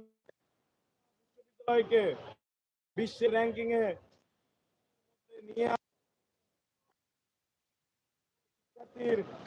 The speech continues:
সমন্বয়ে কার্যকরী ব্যবস্থা গ্রহণ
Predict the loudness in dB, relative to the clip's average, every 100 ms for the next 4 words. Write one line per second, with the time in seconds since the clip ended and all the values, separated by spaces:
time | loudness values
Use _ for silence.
0 | -2 0 2 2 4 4 2 -2 -12 -10
1 | 0 2 2 2 6 6 6 4 0 2
2 | 2 4 6 8 6